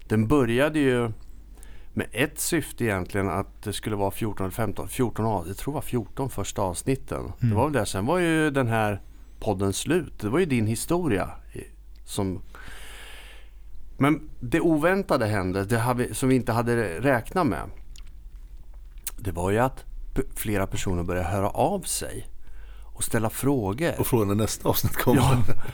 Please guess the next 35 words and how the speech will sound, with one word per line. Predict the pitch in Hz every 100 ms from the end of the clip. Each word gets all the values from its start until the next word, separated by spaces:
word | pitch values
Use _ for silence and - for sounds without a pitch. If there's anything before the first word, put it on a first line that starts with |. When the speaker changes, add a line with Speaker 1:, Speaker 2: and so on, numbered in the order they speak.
| - - -
Speaker 1:
Och | 147 139 143 - - - - -
vi | 123 135
var | 131
tvu-, | - 151 139 135
ja, | 147 151 151
och | 147 151
sen | 160 143 139
var, | 147
var | 139 147 147
det |
saker | 143 175 131 -
som | 127 127
de | 127
ville | 135 135
ha | 123 123
uppföljning | 160 143 - 135 131 139 139
på | - 117 113 110
och | 117 -
få | 117
re-, | 117 92
reda | 117 110
på. | 113
Sen | 101 131
var | 139
det | 143
ju | 156
det |
här | 143 117
med | 113
rättegången | 135 147 - 113 113 160 185 170 127 120
kom | - 101 107
ju | 104
också, | 90 -
så |
att | 107